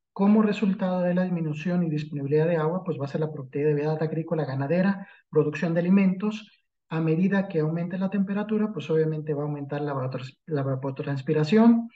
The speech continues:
y con ello los cultivos, pues, obviamente van a ser sometidos a mayor estrés térmico, impactando su rendimiento. Y si no hay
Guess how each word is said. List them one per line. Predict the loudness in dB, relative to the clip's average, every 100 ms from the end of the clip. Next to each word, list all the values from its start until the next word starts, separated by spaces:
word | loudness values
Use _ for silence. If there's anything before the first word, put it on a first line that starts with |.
| _ _
y | -4
con | -2 0
ello | 2 0
los | 0 -6 -10
cultivos, | -8 -6 -6 -6 -6
pues, | -8
obviamente | -4 -4 -2 -2
van | -2 -4
a |
ser | -4 -4
sometidos | -4 -4 0 -2 -2
a |
mayor | -4 -2 -2
estrés | -2 -2 -4 -2
térmico, | 0 2 2 0 -2 -10 _ _
impactando | -4 -2 -4 -2 -2 -2
su | -4
rendimiento. | -4 -4 -6 -6 -6
Y | -6
si | -4 0
no | 4
hay | 4 2 -2